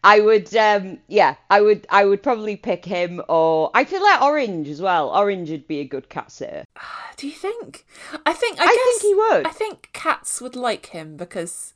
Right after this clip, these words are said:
Speaker 2: he's quite chill, and cats like a chill, quiet person.
Speaker 1: He is a cat man.
Speaker 2: Yeah, he is a cat, yeah. <laughs>
Speaker 1: He is just a cat, so I think, yeah, I think he would be fine looking after the cats.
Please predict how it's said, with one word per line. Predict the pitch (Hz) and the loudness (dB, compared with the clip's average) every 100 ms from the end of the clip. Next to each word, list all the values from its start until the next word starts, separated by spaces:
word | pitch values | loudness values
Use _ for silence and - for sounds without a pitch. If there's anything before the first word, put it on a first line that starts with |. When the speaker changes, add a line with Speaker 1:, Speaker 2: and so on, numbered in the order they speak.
| - | -20
Speaker 2:
he's | - 208 190 - | -18 -14 -14 -14
quite | - 196 - | -8 -8 -8
chill, | - 202 151 143 | -10 -6 -6 -8
and | - 165 | -10 -12
cats | 214 - - - | -8 -8 -8 -12
like | 160 185 180 | -6 -6 -8
a | |
chill, | 175 170 160 160 | -12 -10 -8 -10
quiet | 156 175 160 - | -12 -10 -8 -8
person. | 151 - - - 175 _ _ _ _ _ - | -12 -12 -12 -14 -20 _ _ _ _ _ -6
Speaker 1:
He | 269 | -2
is | 330 | -2
a | 247 | -4
cat | - 277 311 - | -6 -4 -4 -6
man. | 165 90 - _ - | -10 -10 -16 _ 6
Speaker 2:
Yeah, | 220 208 | 8 10
he | 302 285 | 6 6
is | 262 | 2
a | 240 | 2
cat, | - 156 214 | 0 0 6
yeah. | 185 - - | 6 6 4
<laughs> | 403 320 - 285 - 269 - - - | 2 4 4 2 2 -4 -4 -16 -10
Speaker 1:
He | 220 277 285 | -2 2 2
is | 294 | 0
just | - 277 - 254 | 2 2 2 -6
a | |
cat, | 294 240 147 - | 0 0 0 -2
so | 196 | 0
I | 190 | 2
think, | 196 226 180 | 0 -2 -2
yeah, | 208 170 139 | 0 0 0
I | 151 | -2
think | 180 185 196 | -4 -10 -10
he | |
would | 175 165 | -14 -12
be | 151 | -14
fine | 147 160 147 139 | -8 -4 -4 -6
looking | 139 147 | -8 -8
after | 135 - 143 | -12 -12 -18
the | 139 | -18
cats. | 135 - _ | -18 -20 _